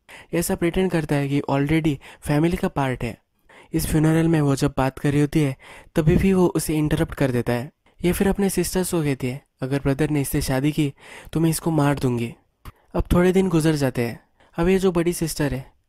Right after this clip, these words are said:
जहाँ फ्लाइट के टिकट्स बुक किए जाते हैं, उस ऑफिस में आई है। ये जो तीनों सिस्टर्स हैं, इनका प्लान है कि वो अब घर सेल करेगी और उनका जो रास्ता है, वो चूज़ कर लेगी,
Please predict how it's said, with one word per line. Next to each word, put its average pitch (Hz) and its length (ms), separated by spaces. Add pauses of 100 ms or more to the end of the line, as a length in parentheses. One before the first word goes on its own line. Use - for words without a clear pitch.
जहाँ 143 120
फ्लाइट 139 300
के 156 120
टिकट्स 147 400
बुक 147 200
किए 160 140
जाते 151 260
हैं, 135 160 (340)
उस 185 160
ऑफिस 175 340
में 185 80
आई 147 180
है। 131 260 (460)
ये 127 60
जो 131 100
तीनों 135 220
सिस्टर्स 151 480
हैं, 139 140
इनका 170 300
प्लान 156 340
है 135 160 (320)
कि 175 100
वो 185 100
अब 170 80
घर 170 200
सेल 170 260
करेगी 156 460 (320)
और 139 100
उनका 143 240
जो 139 140
रास्ता 127 360
है, 135 160 (300)
वो 175 80
चूज़ 175 320
कर 143 160
लेगी, 113 340